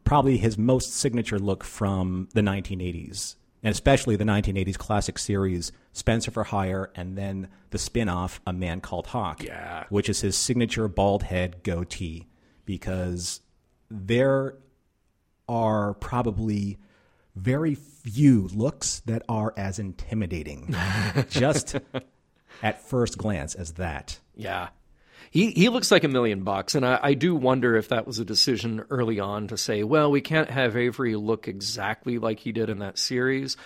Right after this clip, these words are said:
Speaker 2: But then as D S nine went along and got its own following, they were like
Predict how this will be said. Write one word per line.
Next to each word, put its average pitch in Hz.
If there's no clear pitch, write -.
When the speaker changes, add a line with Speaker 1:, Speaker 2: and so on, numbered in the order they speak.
Speaker 2:
But 123
then 127
as 123
D 113
S 104
nine 104
went 98
along 113
and 95
got 92
its -
own 92
following, 98
they 95
were 92
like 90